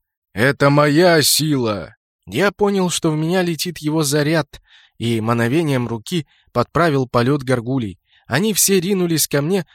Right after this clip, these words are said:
закрывая живой стеной, и съели почти весь урон от черной кружевной волны. До меня долетели остатки. Унватайн, воплощение Титана Яратаса,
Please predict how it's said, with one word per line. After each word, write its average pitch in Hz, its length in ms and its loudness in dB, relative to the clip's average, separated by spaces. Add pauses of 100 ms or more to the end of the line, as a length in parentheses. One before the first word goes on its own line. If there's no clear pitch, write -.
закрывая 151 680 2
живой 151 320 2
стеной, 156 500 -2
и 85 140 -10
съели 185 380 2
почти 160 360 -2
весь 175 280 0
урон 175 300 0
от 131 160 -6
черной 151 540 0
кружевной 131 560 -2
волны. 117 420 -4 (480)
До 110 120 -4
меня 147 280 0
долетели 139 460 0
остатки. 131 680 -2
Унватайн, 143 840 -4 (100)
воплощение 123 680 -6
Титана 135 540 -6
Яратаса, 131 920 -6